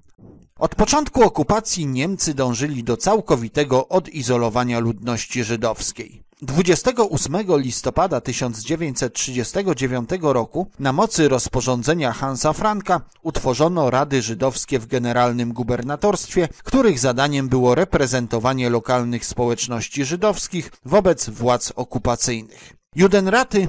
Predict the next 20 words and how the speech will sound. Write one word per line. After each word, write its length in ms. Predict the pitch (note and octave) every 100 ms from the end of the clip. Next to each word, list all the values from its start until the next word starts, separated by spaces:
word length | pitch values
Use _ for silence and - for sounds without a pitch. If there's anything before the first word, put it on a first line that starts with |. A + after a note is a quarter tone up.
| -
zachowały 640 | B2 D3 D3+ C#3+ F#3 F#3+ D3
cechy 420 | - F3 F#3 C#3+
organizacji 800 | D3 D3 C#3+ C3+ D3+ D3+ - C3+
gminnej 580 | A#2+ F#3 G3 B2+ B2 B2+
o 80 | C3+
pozornie 600 | - C3+ C3+ B2+ C3+ C3
szeroko 440 | - C3 B2 C#3
zakrojonych 640 | B2 B2 - B2+ B2 B2 A2+
kompetencjach 840 | B2 A#2 B2 A#2+ A2+ - C#3 -
i 80 | C3+
samorządności, 1000 | - D3+ E3 G3+ G3 A3 A#3 - - F3 -
jednak 380 | A#3 G3+ G3 C3
w 40 |
rzeczywistości 880 | A#2 B2+ C3 A2+ G#2+ - E3 - C#3
stały 300 | - C3 B2
się 220 | - A#2
posłusznymi 840 | - G3 - C3 - B2+ C3 B2 A#2
wykonawcami 840 | D3+ F#3 B2+ A2 G2+ - A#2+ A#2+
poleceń 520 | - A#2 A#2 - A#2+ A#2+
okupanta. 680 | B2 - G#2 A2 A2+ -